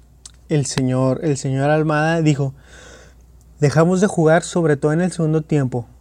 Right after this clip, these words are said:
Ahí nos equivocamos mucho con la pelota. La administramos, la administramos mal, cosa que habíamos hecho bien en el primer tiempo. Debimos irnos con un marcador mucho más,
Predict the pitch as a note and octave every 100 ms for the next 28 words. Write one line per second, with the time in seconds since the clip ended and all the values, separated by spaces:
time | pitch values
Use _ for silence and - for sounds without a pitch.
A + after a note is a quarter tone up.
0 | - - - - - C#3 D#3 G3+ C#4 F3+
1 | D#3+ C#3 C#3 C#3+ C3+ C#3 C#3 D#3 D#3+ E3
2 | E3 F#3 F#3 - D#3 C3+ C3+ C3 C3 B2+
3 | B2+ - - - - - - - - -
4 | - - - - - - - - - -
5 | D#3 C#3+ C#3+ C#3+ C#3 C3 - D3+ E3 G#3+
6 | A3 G3 E3 - D3 C#3+ C3+ C3 - C#3+
7 | D3 F3 - C#3+ B2+ B2+ - - - -
8 | - - D3 F3+ E3+ D#3 D3 D#3+ D#3+ F#3
9 | D#3+ - D#3 E3 E3 F3 F3 E3 D3 C#3+
10 | C#3 - C#3+ C3+ C3+ C3+ C3+ C#3 D3+ E3+
11 | - F3 D3+ E3+ F#3 - - D#3 C#3 C3+
12 | D3+ D3+ C#3+ C3+ C#3 D3+ D3+ C#3 C3+ -
13 | - - - - E3+ C#3 C3 C3+ C3+ C3+
14 | - -